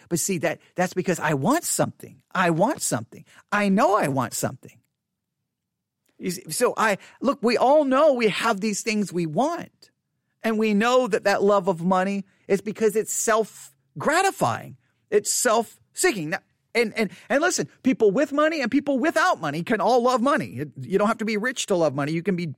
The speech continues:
poor and, and not have a lot of money and, and, and love money.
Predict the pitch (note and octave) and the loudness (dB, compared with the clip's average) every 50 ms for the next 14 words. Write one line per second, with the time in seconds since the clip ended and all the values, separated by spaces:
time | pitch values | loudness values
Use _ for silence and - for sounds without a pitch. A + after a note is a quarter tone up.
0 | _ - - - B3 A#3+ C4 A#3+ D3 C#3+ D3+ - - - _ _ - D3+ D3 - | _ -14 -4 0 0 2 4 2 2 2 0 -4 -8 -20 _ _ -6 -6 -6 -6
1 | _ _ _ _ _ - F3+ F3+ F#3+ G#3 A3 G3+ E3 G#3+ D4+ B3+ B3+ G#3+ G#3 E3+ | _ _ _ _ _ -4 -2 0 0 2 0 2 2 0 0 2 2 2 4 2
2 | D3 C#3 C#3 C3+ B2+ B2 B2 B2+ D#3 F3 D3+ B2+ - D#3 C#3+ A#2+ A2+ - - D3 | 2 0 0 -2 -2 -2 -4 -4 -4 -4 -4 -4 -2 -2 0 0 -2 -2 -4 -2
3 | A#2+ B2+ B2+ A#2 G#2+ G#2 B2+ B2+ G#2 G#2 F#2 B2+ B2+ | -2 2 0 0 0 -2 -6 -10 -12 -12 -14 -18 -20